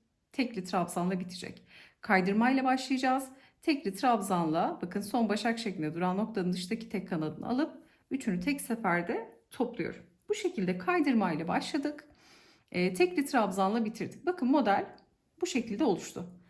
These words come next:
Önü ve arkası bu şekilde. Şimdi yine bir zincir çekip örgümü çeviriyorum. Bakın yine aynı işlem.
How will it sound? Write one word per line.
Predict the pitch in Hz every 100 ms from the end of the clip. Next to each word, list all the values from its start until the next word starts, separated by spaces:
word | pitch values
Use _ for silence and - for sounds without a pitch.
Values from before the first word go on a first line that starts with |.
| _ _ _ _ -
Önü | 302 226
ve |
arkası | 170 - 156 202
bu | 214
şekilde. | 285 269 262 277 269 -
Şimdi | 277 277
yine | 294 285 311
bir | 339
zincir | 277 233 180 170
çekip | - 175 -
örgümü | 175 160 147 170
çeviriyorum. | - 262 269 269 262 269 311 - - 285
Bakın | 285 320
yine | 320 311
aynı | 214 175
işlem. | - 170 175